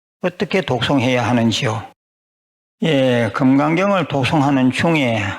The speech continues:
온갖 생각, 잡념이 떠오르는 것은 일반적입니다. 그런데 중요한 것은 그 온갖 생각, 잡념을 절대 따라가면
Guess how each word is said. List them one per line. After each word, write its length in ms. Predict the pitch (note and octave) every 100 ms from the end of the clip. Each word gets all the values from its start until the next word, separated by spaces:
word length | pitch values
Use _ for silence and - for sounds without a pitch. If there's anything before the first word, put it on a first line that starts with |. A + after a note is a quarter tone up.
| -
온갖 340 | C#3 E3 D#3+
생각, 680 | C#3+ C#3+ C#3 C3+ A2+ - - -
잡념이 960 | - C3+ D3 D#3 D#3+ D3 C3 A#2 F#2+ -
떠오르는 480 | D3+ C3+ C3+ C3 C3+
것은 720 | C#3 C3+ C3 A#2+ A#2+ A#2+ G#2+ _ _ _ -
일반적입니다. 920 | C#3 D3 D#3 D3+ D3 A#2+ G2 G2 - - _ _ _ _ _ _
그런데 420 | - D#3+ C#3+ C3 A#2+
중요한 500 | - D3 D#3+ D3+ C#3
것은 640 | C3+ - B2 C3+ G2+ F#2+ - - _ _ _ -
그 460 | - C3+ C#3+ C3+
온갖 580 | B2 C3+ C#3+ E3 E3+ F3 - - -
생각, 680 | - - E3 D#3+ C3+ - - _ _ _ -
잡념을 800 | - C3+ D3 D#3 D3+ C3 A2 G#2
절대 680 | - D3+ D#3 D#3 D#3+ - -
따라가면 880 | G3 F3+ C#3+ C#3+ C#3 B2+ A#2 A2+